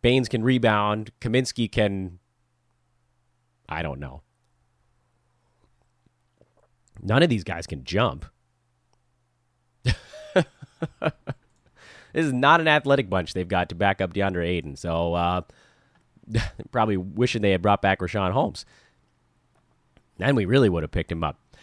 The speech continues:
So, yeah, I don't think you're racing out to pick anybody up. Dario Saric is probably owned in your league if you're in a mildly competitive one. If he's not, you probably should.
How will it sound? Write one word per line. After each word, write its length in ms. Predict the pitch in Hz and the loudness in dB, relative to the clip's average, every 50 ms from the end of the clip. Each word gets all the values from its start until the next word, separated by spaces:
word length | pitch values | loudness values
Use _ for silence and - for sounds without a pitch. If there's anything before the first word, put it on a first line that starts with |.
| - _ _ | -20 _ _
So, 240 | - - 170 170 175 | 4 6 8 8 8
yeah, 240 | 190 220 214 185 170 | 8 8 10 10 8
I 20 | |
don't 140 | 208 226 214 | 8 6 2
think 100 | 214 196 | 2 2
you're 100 | 190 185 | 2 4
racing 240 | 185 180 - - 160 | 4 4 4 4 4
out 100 | 151 143 | 4 4
to 60 | - | 4
pick 140 | - 135 - | 2 2 4
anybody 380 | 135 123 117 117 110 110 107 | 4 4 4 4 4 4 4
up. 140 | 104 104 - | 4 2 4
Dario 260 | - 127 139 156 143 | 4 6 6 6 6
Saric 500 | 127 - - 143 135 131 127 127 - - | 4 4 6 8 8 8 8 6 4 0
is 200 | 120 113 110 107 | 0 0 0 0
probably 440 | - - 131 120 117 123 113 117 113 | 2 4 6 6 6 4 0 0 2
owned 220 | 110 107 113 113 117 | 2 2 2 0 0
in 60 | 117 | 0
your 120 | 117 120 | 0 0
league 280 | 117 117 113 117 110 110 | 2 2 2 2 2 2
if 120 | 104 - | 0 0
you're 140 | 98 95 98 | 2 2 2
in 80 | 95 98 | 2 4
a 20 | |
mildly 380 | 95 98 95 98 101 98 101 95 | 4 4 4 4 4 2 0 0
competitive 480 | - 90 82 98 92 95 101 101 95 | 0 -2 0 0 2 2 0 -2 -2
one. 220 | 92 98 101 101 98 | 0 0 2 0 0
If 80 | - | -2
he's 140 | 95 92 - | -4 2 6
not, 300 | 175 202 208 185 - - | 10 10 10 10 8 4
you 80 | 131 113 | -4 -2
probably 360 | - 117 101 98 98 90 80 | 2 2 2 2 2 -2 -2
should. 240 | - - 80 67 | -4 -4 -6 -6